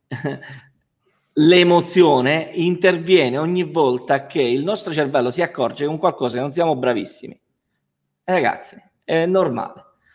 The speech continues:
O che non siamo perfettamente sicuri di essere bravi.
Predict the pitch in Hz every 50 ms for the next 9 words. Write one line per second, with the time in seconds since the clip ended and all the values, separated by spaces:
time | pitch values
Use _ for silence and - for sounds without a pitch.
0 | _ _ _ - 220 233 208 170 - 208 208 226 247 240 185 208 175 156 151 170
1 | 175 220 220 - - 240 240 240 262 240 247 240 202 - 208 170 - 202 180 202
2 | 262 247 185 151 135 127 143 135 123 - - 127 117 113 107 113 110 - - -
3 | -